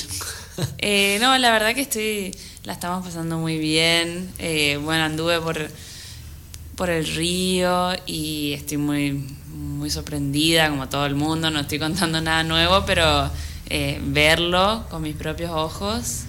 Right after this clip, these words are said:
Speaker 2: es mu-, es muy fuerte. La verdad que creo que es algo que nos tiene preocupados a todos.
Speaker 1: Ajá.
Speaker 2: Y, bueno, me parece que hay, que hay muchas personas tomando cartas en el asunto.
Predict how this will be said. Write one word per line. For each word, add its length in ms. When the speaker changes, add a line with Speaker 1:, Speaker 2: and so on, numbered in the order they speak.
Speaker 2:
es 260
mu-, 300
es 140
muy 180
fuerte. 480
La 160
verdad 320
que 500
creo 220
que 60
es 60
algo 180
que 80
nos 140
tiene 200
preocupados 920
a 100
todos. 800
Speaker 1:
Ajá. 160
Speaker 2:
Y, 640
bueno, 220
me 120
parece 340
que 100
hay, 280
que 140
hay 80
muchas 360
personas 680
tomando 360
cartas 360
en 60
el 120
asunto. 580